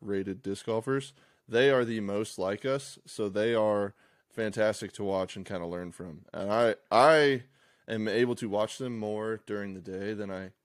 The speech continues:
am able to watch the evening, um, the guys, just with children and everything. So I love watching F P O, and they are the most relatable to our skill gap. So if you're an amateur and you wanna watch some disc golf,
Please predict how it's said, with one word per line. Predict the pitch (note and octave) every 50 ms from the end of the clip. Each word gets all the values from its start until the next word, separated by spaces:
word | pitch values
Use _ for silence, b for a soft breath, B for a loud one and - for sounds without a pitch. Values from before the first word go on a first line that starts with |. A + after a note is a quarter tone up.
| _ _
am | B2+ G#2+ F#2+
able | F#2 F#2 F2+ F2+
to | - F#2
watch | F#2 F#2+ F#2+ F#2 -
the | -
evening, | D#2 F#2+ F#2+ F#2 G2 G#2 G#2+ G#2+ G#2 G2+ _ _ _ _ _ _ -
um, | G2 G2 F2+ E2 F2
the | F#2 E2+
guys, | F2 F#2 F#2 F#2 G2+ G#2+ G2+
just | - F#2+ F#2 -
with | - G2 -
children | - - F#2 F2 F#2 G#2 F#2+ G2
and | G2 G2
everything. | G2+ G2 G2+ G#2 G#2+ G#2+ G#2+ - _ _ _ _ _ _
So | _ A2 B2
I |
love | C3 A#2+ A2 G#2 F#2
watching | G2 G2 F#2+ - G2+ G2
F | G2 - -
P | - F2+ F2 F2+
O, | F2 E2+ D#2+ - -
and | F2 F#2+ G2
they | G2+ G#2 G#2
are | G2+ G2+ G2+ G2 G2 F#2+ F2+ - _ -
the | G2+ G#2 A#2+ A#2+
most | A2+ A2 G#2 G2+ -
relatable | F#2 F#2+ F#2+ F#2+ F#2 F#2 F2+ F2+ - -
to | - G2 F#2+ F#2 F#2 - _ _ _ _ _ _ -
our | G2+ G2+ G2 G2 F#2
skill | - - - G2+ G2 F#2+ F2
gap. | - E2+ D#2 C#2 -
So | - - F#2 E2+ F2 - _ _ _ _ _ _ _
if | _ -
you're | C3
an | B2+ B2
amateur | A#2 A2+ A2+ G#2 - A2 G#2
and | G#2 G2 G2
you | G2
wanna | G2 G2 G2
watch | F2+ F#2+ F#2 F2 - -
some | F2+
disc | E2+ F#2 F2+ - -
golf, | F2 E2+ D#2 D2 - _